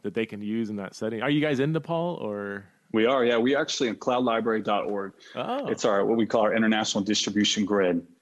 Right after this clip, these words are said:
Speaker 2: And every single piece of content that we translate, we put up on that
Speaker 1: Oh,
Speaker 2: website,
Speaker 1: wow.
Speaker 2: and people can go and download it completely free of charge. So we
Speaker 1: Wow.
Speaker 2: have,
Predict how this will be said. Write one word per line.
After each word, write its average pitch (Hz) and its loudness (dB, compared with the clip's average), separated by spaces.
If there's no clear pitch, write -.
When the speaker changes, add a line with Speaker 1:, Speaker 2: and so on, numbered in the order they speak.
Speaker 2:
And 117 2
every 127 4
single 127 4
piece - 2
of 113 -2
content 98 2
that 104 2
we 104 4
translate, 98 2
we 98 2
put 107 0
up 98 0
on 107 2
that 98 4
Speaker 1:
Oh, 98 2
Speaker 2:
website, 101 0
Speaker 1:
wow. 214 -6
Speaker 2:
and - -2
people 120 4
can 110 2
go 107 4
and 101 4
download 101 2
it 101 -2
completely 104 0
free 104 0
of 98 -2
charge. 98 -2
So 110 2
we 131 6
Speaker 1:
Wow. 139 4
Speaker 2:
have, 95 -8